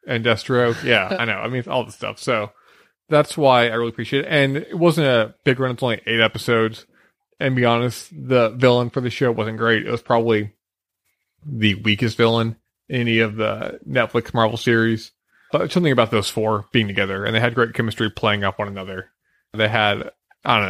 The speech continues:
Speaker 1: know, it was just, and it's great to have Jessica Jones back. Kristen Ritter's fantastic. I'm re-, excited for season two of that show to come back
Speaker 2: March, baby.
Speaker 1: in March. So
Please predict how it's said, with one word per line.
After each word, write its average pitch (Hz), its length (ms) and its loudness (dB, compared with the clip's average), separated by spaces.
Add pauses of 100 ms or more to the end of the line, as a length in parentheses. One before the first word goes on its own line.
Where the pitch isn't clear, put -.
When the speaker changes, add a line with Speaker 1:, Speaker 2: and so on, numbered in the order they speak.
(140)
Speaker 1:
know, 151 60 -2
it - 20 2
was 135 120 2
just, - 280 0
and 151 180 2
it's 131 100 0
great 156 180 6
to 139 60 4
have 117 100 2
Jessica 110 320 0
Jones 95 260 -6
back. - 460 -8
Kristen 143 260 -4
Ritter's 113 240 2
fantastic. 104 560 0
I'm 113 220 0
re-, 117 100 -2
excited 123 280 2
for 117 80 -6
season 117 260 -6
two 107 160 -2
of 104 80 -4
that 110 160 -2
show 107 180 -2
to 101 80 -6
come 107 160 -4
back 101 220 -2
Speaker 2:
March, 160 280 -2
baby. 156 220 2
Speaker 1:
in 117 100 2
March. 104 440 0 (360)
So 107 500 -4